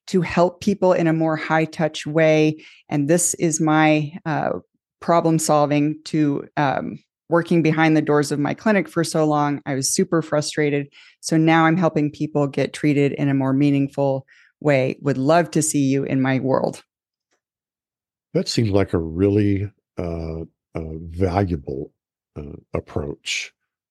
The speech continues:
Speaker 2: for folks
Speaker 1: Thank you.
Speaker 2: like me who wonder, "Hmm, I wonder if I've got a sleeping issue."
Speaker 1: Yeah.
Speaker 2: Uh, all right. So we will make sure all of that contact information shows up, uh,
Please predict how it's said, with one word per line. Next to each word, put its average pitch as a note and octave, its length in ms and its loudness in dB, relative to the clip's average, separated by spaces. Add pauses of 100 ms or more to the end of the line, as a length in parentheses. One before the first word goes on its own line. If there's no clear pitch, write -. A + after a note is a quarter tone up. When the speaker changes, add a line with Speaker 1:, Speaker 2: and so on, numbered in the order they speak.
(260)
Speaker 2:
for G2 100 -4
folks F2 220 -2
Speaker 1:
Thank C4 240 2
you. - 220 -2
Speaker 2:
like A2+ 280 0
me B2+ 420 2
who A2+ 200 2
wonder, A2 520 2
"Hmm, C3+ 580 -10 (180)
I G2+ 40 -10
wonder A#3 240 -14
if - 120 -14
I've A2+ 80 -6
got C#3+ 160 -8
a - 80 -8
sleeping B1+ 840 -14
issue." - 500 -14 (480)
Speaker 1:
Yeah. A3 180 2 (180)
Speaker 2:
Uh, C#2+ 440 -6 (960)
all C#3 100 4
right. C#3+ 240 0
So - 140 2
we C3 160 4
will B2+ 140 0
make B2 200 0
sure G#2+ 340 0 (100)
all D3+ 380 2
of F#2 200 0
that F#2+ 240 2
contact G#2 560 -2
information F2 800 -4 (100)
shows F#2+ 500 0
up, F2+ 320 0 (600)
uh, D#2 240 -6